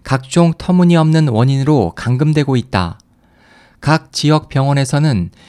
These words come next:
비밀리에 수감자의 장기를 이용해 장기 이식 수요를 충당하고 있으며 타국의 장기 이식 희망자들을 대상으로 장기 이식 관광 사업을 벌여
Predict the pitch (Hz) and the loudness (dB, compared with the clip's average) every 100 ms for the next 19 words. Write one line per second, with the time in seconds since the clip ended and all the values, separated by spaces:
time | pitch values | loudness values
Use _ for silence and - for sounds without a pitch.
0 | - - 147 160 160 160 165 92 95 - | -18 -2 2 4 4 4 2 0 -4 -8
1 | - 170 160 170 175 175 123 127 135 147 | -2 0 0 0 0 -2 -2 -2 0 0
2 | 139 135 135 107 87 - _ - - - | 0 0 -2 -2 -4 -8 _ -20 -20 -10
3 | - 123 147 156 147 180 170 - 165 156 | -2 0 2 2 0 -2 -6 -2 0 2
4 | 165 - 180 170 151 139 131 - 135 127 | 0 0 -2 0 0 -2 -4 -4 -4 -2
5 | 95 - _ - - - - - 175 165 | -4 -8 _ -20 -20 -20 -12 -4 -2 0
6 | 185 180 135 127 147 156 151 175 - 180 | 0 0 -2 -2 2 2 2 -2 -2 0
7 | 170 165 156 151 147 139 131 135 131 120 | 0 2 0 0 0 0 -2 -2 -2 -2
8 | 90 90 _ - - _ - 127 147 156 | -4 -6 _ -20 -20 _ -4 0 0 2
9 | 156 151 175 175 - 117 135 151 147 143 | 2 2 -2 -4 -4 -4 0 0 0 0
10 | 135 131 123 117 123 127 | 0 0 0 0 0 -2